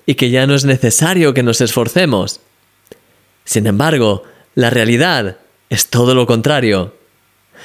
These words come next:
Es porque contamos con el favor y con la gracia de Dios en nuestras vidas que nos esforzamos y damos lo mejor de nosotros mismos.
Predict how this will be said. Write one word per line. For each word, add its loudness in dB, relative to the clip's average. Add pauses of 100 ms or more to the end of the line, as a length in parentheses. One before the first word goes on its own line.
(240)
Es 0
porque -2
contamos -2
con 0
el 0
favor 0
y -2
con 0
la -2
gracia 0
de 2
Dios 2
en 0
nuestras 0
vidas 0 (320)
que 0
nos 0
esforzamos 0 (200)
y 4
damos 2
lo 2
mejor 2
de 2
nosotros 0
mismos. 0